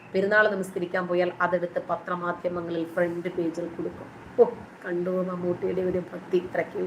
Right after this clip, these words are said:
ഉള്ളൂ നമ്മൾ. അതായത് നമ്മന്റെ, ഞമ്മന്റെ ആളുകൾ എന്ത് ചെയ്താലും അത് നമ്മൾ പൂമാലയിട്ട് സ്വീകരിക്കും, അംഗീകരിക്കും, അനുധാവനം ചെയ്യും, പ്രചരിപ്പിക്കും,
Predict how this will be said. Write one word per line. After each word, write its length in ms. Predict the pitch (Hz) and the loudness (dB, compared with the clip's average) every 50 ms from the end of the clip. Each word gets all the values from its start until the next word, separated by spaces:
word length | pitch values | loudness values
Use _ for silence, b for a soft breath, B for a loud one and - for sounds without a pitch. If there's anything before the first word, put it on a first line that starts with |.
| 185 180 | 2 2
ഉള്ളൂ 200 | 180 185 196 202 196 202 | 4 4 2 2 2 0
നമ്മൾ. 240 | 196 202 220 233 226 185 - - B B B B B B B B B B - | 2 4 4 4 4 2 -2 -6 B B B B B B B B B B 4
അതായത് 260 | 262 254 262 262 302 294 262 247 247 | 8 8 8 8 8 6 6 8 8
നമ്മന്റെ, 480 | 240 240 254 269 294 311 311 294 311 302 247 | 8 8 8 6 6 6 6 6 6 6 8
ഞമ്മന്റെ 420 | 247 240 247 269 302 302 294 330 311 262 233 | 6 6 6 6 4 4 6 6 8 8 8
ആളുകൾ 280 | 220 220 214 190 214 208 | 8 6 4 4 4 4
എന്ത് 220 | 196 190 196 220 226 220 - | 4 4 4 2 2 2 0
ചെയ്താലും 440 | 202 196 185 190 190 190 190 190 190 - 180 | 0 2 4 4 4 6 6 4 4 0 -2
അത് 120 | 175 190 180 | 0 0 0
നമ്മൾ 180 | 180 175 180 180 180 180 - | 0 2 2 0 0 0 -2
പൂമാലയിട്ട് 640 | 175 170 180 180 185 185 185 185 180 180 - 180 175 - | -4 -2 2 4 4 6 6 4 2 2 0 -2 -6 -4
സ്വീകരിക്കും, 580 | - 175 170 170 170 185 180 175 175 - 190 175 170 | -4 -4 -4 -2 0 2 2 2 0 0 -2 -2 -2
അംഗീകരിക്കും, 580 | 170 170 180 185 180 180 185 175 175 - 175 170 175 | 0 2 2 2 4 4 2 2 0 0 -2 -2 0
അനുധാവനം 560 | 175 175 170 - - 180 185 185 185 180 180 180 180 - | 0 0 0 2 4 6 6 6 4 2 0 0 -2 -4
ചെയ്യും, 220 | 185 165 175 170 - | -2 -2 -2 -2 0
പ്രചരിപ്പിക്കും, 640 | - 175 170 175 190 185 185 - - 170 - - 175 | 0 0 2 2 2 2 2 0 -2 -2 -2 -2 -4